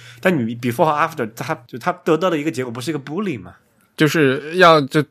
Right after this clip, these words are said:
Speaker 2: 得出一个布尔值，对吧？嗯。
Speaker 1: 对，他得到，他其实是做一个逻辑判断，就是说你这个时候是得到的一个是是还是否，对吧？但如果你是 before break line，
Speaker 2: 嗯。
Speaker 1: 你得到这个什么东西，你是看不出来的。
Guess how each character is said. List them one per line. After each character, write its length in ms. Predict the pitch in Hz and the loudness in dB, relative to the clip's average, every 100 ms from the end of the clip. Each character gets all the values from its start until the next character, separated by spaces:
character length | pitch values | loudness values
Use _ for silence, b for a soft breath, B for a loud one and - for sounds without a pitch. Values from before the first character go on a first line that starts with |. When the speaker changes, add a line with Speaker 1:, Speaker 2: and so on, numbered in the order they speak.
| _ | _
Speaker 2:
得 140 | 143 | 2
出 140 | 160 196 | 4 4
一 20 | |
个 100 | 202 | 6
布 140 | 226 | 8
尔 160 | 165 113 | 8 6
值， 240 | 107 110 | 2 -4
对 100 | 139 | -2
吧？ 280 | 123 101 87 - | 0 -2 -4 -10
嗯。 200 | 113 101 _ | -10 -10 _
Speaker 1:
对， 120 | - | -6
他 120 | 151 190 | -2 0
得 140 | 175 | 2
到， 100 | 202 | 0
他 160 | - 202 | 0 -6
其 100 | 160 | -6
实 60 | |
是 160 | 180 196 | -6 -6
做 220 | - 202 | -4 -4
一 40 | |
个 60 | 165 | -4
逻 160 | 139 139 | -6 -6
辑 80 | |
判 260 | 165 - 170 | -4 -4 -4
断， 160 | 107 95 | -6 -14
就 80 | |
是 80 | 131 | -14
说 100 | 135 | -12
你 100 | 143 | -12
这 100 | 123 | -10
个 80 | 170 | -10
时 80 | 139 | -10
候 60 | 139 | -12
是 180 | - | -14
得 140 | 143 117 | -12 -10
到 100 | 143 | -8
的 60 | |
一 40 | 135 | -10
个 80 | 135 | -12
是 80 | 147 | -6
是 260 | - 180 | -6 -4
还 80 | 117 | -6
是 100 | 127 | -6
否， 300 | 160 104 - | -8 -12 -14
对 80 | - | -14
吧？ 120 | 101 b b b | -16 b b b
但 120 | 180 | -6
如 60 | |
果 100 | 185 | -6
你 120 | 175 165 | -10 -10
是 80 | 170 | -8
before 500 | 107 131 - 196 - | -8 -8 -4 -4 -4
break 180 | 147 143 | -8 -8
line， 180 | 143 127 | -10 -8
Speaker 2:
嗯。 120 | 123 | -12
Speaker 1:
你 80 | 117 | -8
得 100 | 127 | -8
到 80 | |
这 140 | 151 151 | -6 -8
个 40 | |
什 80 | 123 | -10
么 60 | 120 | -14
东 80 | |
西， 100 | 135 | -14
你 120 | 127 107 | -14 -14
是 80 | |
看 160 | 117 143 | -8 -8
不 80 | 127 | -8
出 100 | 120 | -10
来 160 | 98 | -10
的。 100 | 90 | -12